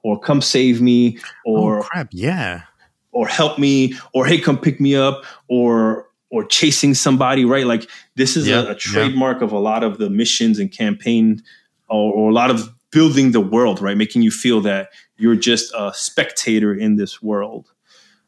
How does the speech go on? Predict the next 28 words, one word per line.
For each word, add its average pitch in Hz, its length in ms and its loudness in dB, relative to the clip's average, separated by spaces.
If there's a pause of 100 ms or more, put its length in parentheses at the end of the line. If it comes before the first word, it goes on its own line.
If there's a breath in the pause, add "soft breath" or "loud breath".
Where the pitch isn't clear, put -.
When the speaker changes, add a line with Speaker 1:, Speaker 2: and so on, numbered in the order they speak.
Speaker 1:
Um, 98 420 0 (180 soft breath)
and 120 140 4
Speaker 2:
I 110 40 6
don't 147 120 2
Speaker 1:
that 143 280 2
Speaker 2:
know 95 60 -2
why 120 220 0
I 110 60 0
didn't 104 360 -4
realize 90 400 -2
that. 82 260 -12 (760 loud breath)
Now 101 160 -2
that 110 100 2
I 107 80 2
think 123 120 0
Speaker 1:
It's, 101 80 -6
Speaker 2:
about 90 200 -4
that, 82 160 -10 (280)
it's 101 220 -4
Speaker 1:
it's 101 120 -2
a - 40 4
Speaker 2:
one 107 100 2
hundred 104 240 -4
percent 98 260 -4
true. 110 360 0 (400)
Speaker 1:
it's 120 200 0
a 120 60 4
narrative 123 720 2